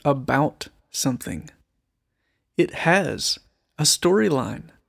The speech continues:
It has a storyteller who is calling us up onto the stage to become active in this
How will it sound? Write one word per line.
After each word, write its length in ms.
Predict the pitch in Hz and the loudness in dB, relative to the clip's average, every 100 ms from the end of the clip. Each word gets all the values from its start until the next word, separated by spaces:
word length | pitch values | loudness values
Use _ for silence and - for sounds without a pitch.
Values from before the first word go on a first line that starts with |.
| _ _ _ _ _ _ | _ _ _ _ _ _
It 100 | 165 | 2
has 180 | 175 180 | 4 4
a 60 | 185 | 4
storyteller 1080 | - - 185 185 180 - 202 220 - 147 - _ _ _ _ _ | 2 2 4 4 2 0 0 2 0 -6 -16 _ _ _ _ _
who 180 | _ 170 | _ 4
is 160 | 160 147 | 4 2
calling 640 | - - 180 190 185 175 | -2 0 2 2 2 -2
us 460 | 175 156 127 - - _ _ _ | 0 0 0 -2 -6 _ _ _
up 240 | - 190 - | 2 2 4
onto 240 | 180 170 | 2 2
the 120 | 147 | 2
stage 840 | 147 - 143 143 135 143 - - - _ _ _ - | 0 0 0 0 -2 -4 -4 -6 -8 _ _ _ -4
to 100 | 143 | 2
become 460 | 151 160 147 - - | 2 4 2 2 2
active 720 | 170 - - 143 - - - _ - _ _ _ - | 2 0 -4 -4 -4 -12 -18 _ -20 _ _ _ -2
in 160 | 143 | 0
this 220 | 139 135 | 2 2